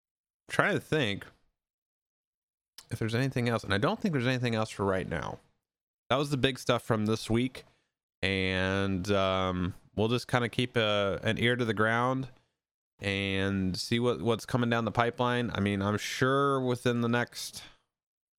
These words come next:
uh, I mean, we're on twenty-three point four point one. Um,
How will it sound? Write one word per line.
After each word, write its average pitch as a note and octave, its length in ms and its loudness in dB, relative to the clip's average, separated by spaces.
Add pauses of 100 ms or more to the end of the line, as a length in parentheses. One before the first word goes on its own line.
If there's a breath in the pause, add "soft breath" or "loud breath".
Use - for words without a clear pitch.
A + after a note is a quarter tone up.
(800)
uh, G#2+ 240 0 (500 loud breath)
I G#2 60 0
mean, G#2 340 0 (120)
we're B2+ 220 2
on F#3+ 200 -2
twenty-three E3+ 680 -2
point - 420 -2
four C3+ 300 0
point - 440 -2
one. G#2+ 500 0 (2750 loud breath)
Um, G#2 1120 0